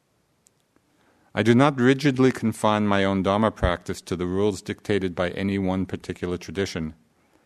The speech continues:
Instead, I practice whatever from different traditions is clearly beneficial. I believe that others should practice in this way as well.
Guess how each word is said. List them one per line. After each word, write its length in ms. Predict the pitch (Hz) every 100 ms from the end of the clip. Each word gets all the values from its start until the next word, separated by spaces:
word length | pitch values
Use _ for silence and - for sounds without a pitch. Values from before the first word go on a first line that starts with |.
| _ _ _ -
Instead, 580 | 90 - - 110 117 117
I 140 | 101
practice 520 | - 107 98 101 -
whatever 460 | 98 98 110 117 131
from 240 | - 117
different 320 | 104 - 104
traditions 560 | - 92 98 - 92 87
is 160 | 90 -
clearly 460 | - 101 95 92
beneficial. 680 | 85 85 85 - 78 82 76 _ _ _ _ _ _ _ _ -
I 100 | 80
believe 340 | 92 95 90
that 180 | 87 85
others 300 | 95 92 87
should 180 | - -
practice 460 | 90 87 - 85
in 100 | 87
this 220 | 87 - -
way 240 | 82 85
as 240 | - 80 -
well. 300 | 85 85